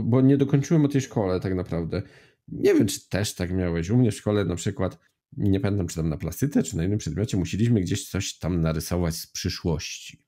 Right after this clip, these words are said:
No i coś się na tym moim Górnym Śląsku rysowało. Jak pamiętam, no to były jakieś takie, napisałem sobie skrótowo, szybkie podróże, czyli jakieś tam ala samoloty, bardziej takie formę Concorda, tak, bo to też były te czasy,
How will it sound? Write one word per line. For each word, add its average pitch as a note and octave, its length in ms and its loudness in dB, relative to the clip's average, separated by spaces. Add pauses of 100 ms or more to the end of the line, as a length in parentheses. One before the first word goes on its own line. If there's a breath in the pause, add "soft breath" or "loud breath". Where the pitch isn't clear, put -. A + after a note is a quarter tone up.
(140)
No B2+ 180 4
i D3 420 2
coś C#3+ 220 2
się B2+ 80 2
na A2+ 120 2
tym A2 160 2
moim G#2 200 2
Górnym G2 340 2
Śląsku E2+ 680 -2
rysowało. E2 720 -6 (320)
Jak F3+ 240 0
pamiętam, F#2 480 -2
no A2 80 -2
to F3+ 100 -2
były F3 120 4
jakieś D#3+ 220 0
takie, B2 300 0 (440 loud breath)
napisałem G2 460 -2
sobie F#2 240 -2
skrótowo, F#2+ 540 -4
szybkie - 340 0
podróże, F#2+ 520 0
czyli G2 460 0 (400 loud breath)
jakieś G2+ 380 -4
tam E2 260 -2
ala G2+ 280 0
samoloty, F#2+ 720 0
bardziej F2 500 -2
takie E2 400 -4 (300 loud breath)
formę F#2 380 -2
Concorda, A2+ 640 2
tak, G2 260 -2
bo F#2 80 -2
to E2 120 -4
też F#2+ 200 -4
były F#2 220 0
te E2 140 -4
czasy, G2+ 520 -2